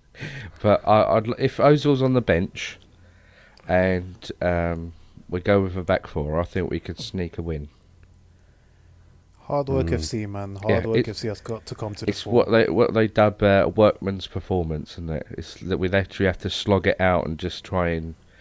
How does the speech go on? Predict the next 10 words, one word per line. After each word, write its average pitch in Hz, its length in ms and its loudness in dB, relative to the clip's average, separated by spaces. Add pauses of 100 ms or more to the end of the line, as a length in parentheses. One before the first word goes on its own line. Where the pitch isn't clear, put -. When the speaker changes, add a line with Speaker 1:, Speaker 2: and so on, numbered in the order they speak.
(840)
Speaker 1:
be 104 160 2
professionals 82 880 -4 (100)
and 82 320 -8
l-, 92 140 -10 (680)
basically - 540 -10 (1000)
just 110 200 -8
show 131 300 4
'em 110 120 2
who's 104 180 0
boss, - 400 -4